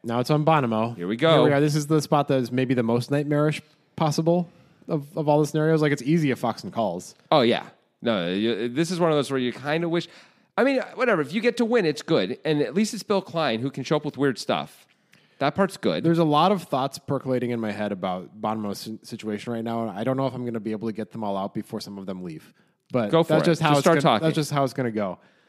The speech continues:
Speaker 1: Um, my first thought is regarding Bill Klein's range, what he, what he thinks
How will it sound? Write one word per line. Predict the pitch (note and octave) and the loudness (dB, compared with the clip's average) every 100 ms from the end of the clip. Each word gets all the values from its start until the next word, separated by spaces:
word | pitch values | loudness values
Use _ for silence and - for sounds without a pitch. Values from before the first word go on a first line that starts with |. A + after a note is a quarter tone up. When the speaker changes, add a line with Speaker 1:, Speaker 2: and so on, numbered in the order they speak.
| _ _ | _ _
Speaker 1:
Um, | C#3+ C3 A#2 G#2+ A2 _ - | -4 -2 -2 -4 -10 _ -4
my | C#3+ | 0
first | - G3+ - | 2 2 4
thought | E3+ D3 | 2 4
is | C#3 C3+ A#2+ - - _ _ _ _ _ - | 2 2 0 -6 -16 _ _ _ _ _ -2
regarding | D#3+ E3 D#3+ D3+ | 4 6 6 4
Bill | D3 | 2
Klein's | - C#3 A#2+ | 2 0 0
range, | G#2 B2 G#2+ G2 - - | -2 -2 -2 -6 -10 -8
what | B2+ B2+ | -4 -2
he, | A#2 A2 - | -2 -4 -6
what | B2+ B2 | -4 -2
he | |
thinks | A#2 B2 A2+ | -2 -6 -8